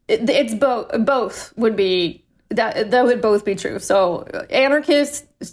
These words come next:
think, and I don't know as much about anarchist thought as, but for, as I understand it, basically, <sighs>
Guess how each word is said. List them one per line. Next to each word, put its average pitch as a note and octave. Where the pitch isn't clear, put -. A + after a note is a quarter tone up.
think, A#3
and A#3
I C4+
don't D4+
know A#3+
as G#3
much G3
about F3+
anarchist G#3
thought A3
as, G3+
but G#3
for, C4
as B3+
I A#3+
understand G3
it, -
basically, G3+
<sighs> -